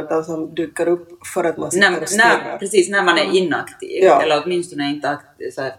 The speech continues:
Speaker 2: skrivande akt-,
Speaker 3: Mm.
Speaker 2: aktiv.
Speaker 1: För det kommer helt andra saker om du sitter och hamrar på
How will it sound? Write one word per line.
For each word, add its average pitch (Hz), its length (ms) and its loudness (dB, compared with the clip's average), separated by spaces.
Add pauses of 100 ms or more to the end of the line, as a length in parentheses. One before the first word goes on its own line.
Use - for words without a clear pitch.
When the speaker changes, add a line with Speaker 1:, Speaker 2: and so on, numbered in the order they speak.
(140)
Speaker 2:
skrivande 123 640 -2
akt-, - 180 -2 (220)
Speaker 3:
Mm. 202 280 -8
Speaker 2:
aktiv. - 460 -2
Speaker 1:
För 233 140 4
det 240 60 6
kommer 262 260 4
helt 262 460 4
andra 196 260 4
saker 180 360 0
om 170 100 2
du 175 100 0
sitter 175 300 -2
och 160 60 -2
hamrar 170 380 2
på 147 380 -6